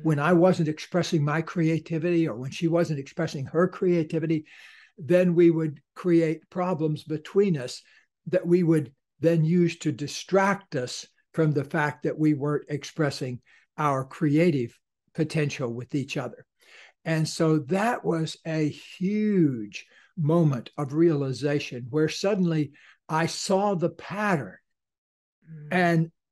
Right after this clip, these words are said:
Speaker 1: I was never the same again, because what happened was she looked over at me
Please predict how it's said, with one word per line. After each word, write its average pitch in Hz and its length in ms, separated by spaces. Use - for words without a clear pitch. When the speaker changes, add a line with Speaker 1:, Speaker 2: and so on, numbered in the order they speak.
Speaker 1:
I 185 200
was 170 260
never 196 320
the 156 100
same 214 440
again, 156 320
because 160 480
what 160 180
happened 165 540
was 160 280
she 220 300
looked 214 320
over 175 300
at - 120
me 135 320